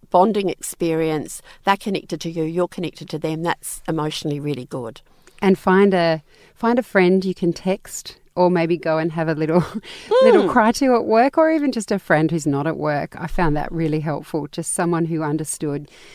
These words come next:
Speaker 2: It's a bit hard at the beginning.
Speaker 1: Yeah, and that they'll, they won't dismiss you.
Speaker 2: Mm.
Speaker 1: I actually have a, um, beautiful audio program
Speaker 2: Oh,
Speaker 1: about
Speaker 2: okay.
Speaker 1: balancing baby and business, and it's, I've interviewed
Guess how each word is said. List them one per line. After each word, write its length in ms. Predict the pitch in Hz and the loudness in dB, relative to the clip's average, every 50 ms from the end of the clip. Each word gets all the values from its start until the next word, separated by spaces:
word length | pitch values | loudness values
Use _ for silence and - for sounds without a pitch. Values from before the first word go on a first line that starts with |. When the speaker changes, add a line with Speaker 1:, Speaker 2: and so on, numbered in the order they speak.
| - - _ _ _ _ _ _ - _ - | -20 -20 _ _ _ _ _ _ -20 _ 0
Speaker 2:
It's 140 | 226 240 - | 0 2 2
a 60 | 285 | 2
bit 120 | 226 202 180 | 0 0 0
hard 400 | - - 156 147 - - - - _ _ - | 0 -4 -4 -2 -4 -6 -8 -12 _ _ -6
at 140 | 185 156 - | -6 -6 -6
the 60 | 175 | -6
beginning. 460 | 151 156 147 - 117 - - - 190 _ _ | -6 -6 -6 -6 -8 -8 -10 -12 -14 _ _
Speaker 1:
Yeah, 420 | - - 269 277 262 247 208 180 185 | -12 -8 -6 -6 -4 -4 -4 -4 -4
and 100 | 180 196 | -4 -6
that 100 | - - | -6 -4
they'll, 320 | 196 185 185 185 190 - _ _ _ _ _ _ _ _ - - | -4 -4 -2 -4 -6 -10 _ _ _ _ _ _ _ _ -2 0
they 80 | 214 | 0
won't 220 | 208 220 226 - - | 2 2 0 -2 -4
dismiss 520 | 208 - - - 190 208 - - - - | -10 -10 -8 -6 -8 -6 -6 -8 -8 -4
you. 280 | 196 160 135 - 127 _ _ - _ _ _ _ - | -4 -4 -4 -4 -10 _ _ -20 _ _ _ _ -2
Speaker 2:
Mm. 400 | 185 180 175 165 151 151 147 131 - _ _ - | 0 2 4 4 2 0 -2 -6 -12 _ _ -2
Speaker 1:
I 180 | 202 208 208 | 2 4 4
actually 340 | 226 - - - - - 285 | 4 2 0 -8 -6 -4 -2
have 220 | 226 220 202 196 190 | 0 0 2 4 4
a, 240 | 175 175 180 175 - - | 4 4 4 2 2 0
um, 320 | 180 170 175 175 170 170 | 0 0 2 -2 -2 -4
beautiful 440 | - - 202 196 202 202 - 185 - | -4 0 2 2 2 2 0 -2 -2
audio 380 | 180 180 180 196 208 202 190 196 | 0 0 0 0 0 -2 -2 -4
program 760 | - - - 185 165 160 160 - - 156 147 139 143 139 147 - - - - - | -4 -6 -4 -2 -2 -2 -2 -4 -4 -4 -2 -2 -4 -6 -10 -12 -16 -20 -16 -6
Speaker 2:
Oh, 40 | - | -4
Speaker 1:
about 240 | 190 214 - - - | 0 0 0 -2 -2
Speaker 2:
okay. 180 | - 208 208 - | -10 -14 -6 -4
Speaker 1:
balancing 500 | 190 175 180 175 - - - 180 175 196 | -4 -2 -2 -4 -6 -6 -6 -6 -6 -4
baby 380 | - 170 165 160 170 - 170 | -4 -6 -6 -6 -6 -6 -6
and 120 | 160 165 - | -6 -6 -6
business, 460 | - 170 - - 180 156 143 - - | -10 -10 -8 -6 -6 -6 -6 -8 -6
and 100 | 190 190 | -2 -2
it's, 220 | 180 - _ - - - - - - - | -2 -4 _ -18 -20 -20 -20 -20 -12 -4
I've 140 | 196 220 208 | -4 0 2
interviewed 720 | 233 240 247 - 269 233 240 220 190 175 170 170 165 196 | 2 2 2 0 -2 -2 0 0 2 2 2 0 -2 -4